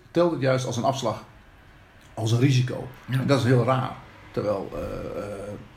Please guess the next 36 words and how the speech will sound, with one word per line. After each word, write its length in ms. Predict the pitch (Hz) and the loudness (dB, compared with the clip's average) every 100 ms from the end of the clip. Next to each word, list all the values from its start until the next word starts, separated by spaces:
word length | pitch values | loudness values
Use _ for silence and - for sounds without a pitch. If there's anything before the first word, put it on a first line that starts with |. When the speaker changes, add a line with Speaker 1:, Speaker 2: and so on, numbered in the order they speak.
| - - - - - - - - | -20 -20 -20 -20 -20 -20 -20 -10
Speaker 1:
natuurlijk 420 | 131 190 147 127 | -2 4 4 4
Amazon 320 | 131 127 123 | 4 4 2
die 100 | 117 | 2
komt 220 | 131 131 | 2 2
eraan. 240 | 139 185 117 | 2 2 0
Maar 120 | 113 | 2
Amazon 320 | 147 131 131 | 2 4 4
he-, 60 | 120 123 | 2 0
heeft 240 | 107 127 123 | 2 0 0
in 80 | |
Duitsland, 400 | 113 131 135 127 127 | 0 2 2 2 0
Speaker 2:
Amazon 80 | 185 170 | 0 0
is 20 | |
er 80 | 127 | -2
al, 120 | 110 101 110 | -4 -4 2
ja. 20 | |
Speaker 1:
in 80 | 127 | 4
Duitsland 400 | 131 156 143 113 | 6 4 0 0
een 60 | 117 | 2
marktaandeel 520 | 127 123 113 113 113 | 2 0 -2 -4 -4
van, 240 | 110 107 | -6 -6
van 140 | - 113 | -4 -2
vijfentwintig 440 | 123 123 123 110 | 0 0 -4 -6
procent, 320 | - 170 139 | -6 -4 -4
van, 100 | 123 104 | -4 -10
van 120 | - | -6
zevenentwintig 380 | 117 139 123 110 | 0 2 2 -4
procent. 260 | 117 170 135 | -4 -4 -4
Maar 100 | 117 | -2
daar 100 | 113 | 0
houdt 160 | 117 131 | 0 0
het 80 | 127 | 0
wel 120 | 123 | 0
een 80 | 117 | 0
beetje 260 | 123 123 | -2 0
op. 100 | 196 | -2